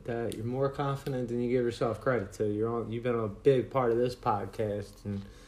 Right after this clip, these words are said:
the viewers appreciate it, I'm sure, 'cause there's, there's a lot of good feedback on, on the episodes we've done. But also,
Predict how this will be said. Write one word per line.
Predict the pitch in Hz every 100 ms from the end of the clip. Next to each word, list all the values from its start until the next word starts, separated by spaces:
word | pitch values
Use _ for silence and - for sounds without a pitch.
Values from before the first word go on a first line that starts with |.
| - - -
the | 117
viewers | 131 139 127 117 110
appreciate | - 131 120 - 110 101
it, | 101
I'm | 101 107 101
sure, | - 117 104 98 -
'cause | 101 95 - - - -
there's, | 101 95 -
there's | 104 101 98
a |
lot | 104 104 101
of | 101 92 -
good | - 107
feedback | 98 117 104 104 98 98
on, | 101 101
on | 107 110
the | 110
episodes | 110 - 113 107 -
we've | 110 101
done. | 151 151 151 151 - - - -
But | 139
also, | 151 226 - 156 123 120 117